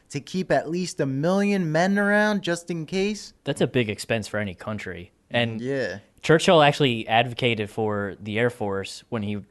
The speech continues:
Speaker 2: became the Air Minister because he, he knew it was cheaper to actually just f-, fly bombers over. And that actually came into World War Two, too. But he was, like, one of the first politicians in the world to focus on air power mostly.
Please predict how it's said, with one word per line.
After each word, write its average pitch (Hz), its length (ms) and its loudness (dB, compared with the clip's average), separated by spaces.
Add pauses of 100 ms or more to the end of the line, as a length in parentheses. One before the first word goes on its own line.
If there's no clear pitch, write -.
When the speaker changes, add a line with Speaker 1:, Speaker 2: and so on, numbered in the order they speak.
(100)
Speaker 2:
became 110 280 -4
the 98 60 -4
Air 107 180 -2
Minister 101 520 -6 (600)
because 120 460 2
he, - 180 -16
he 147 160 -2
knew 151 180 8
it 147 40 8
was 110 180 -2
cheaper 135 440 0
to 110 200 -6
actually 110 440 0
just 104 300 -6
f-, - 320 -20
fly 104 400 0 (140)
bombers 110 380 0
over. 127 400 0 (580)
And 113 160 0
that 123 100 4
actually 131 240 2
came 127 220 0
into 104 140 -2
World 104 180 -2
War 95 120 -4
Two, 98 240 -8
too. 90 360 -10 (280)
But 101 300 -4
he 143 180 0
was, 151 140 4
like, 139 160 6
one 139 140 2
of 120 80 2
the 117 80 2
first 117 320 0
politicians 104 640 -2
in 98 60 -10
the 92 60 -8
world 92 400 -6
to 92 160 -14
focus 101 400 -8
on 87 180 -10
air 92 180 -10
power 90 320 -10
mostly. 92 480 -14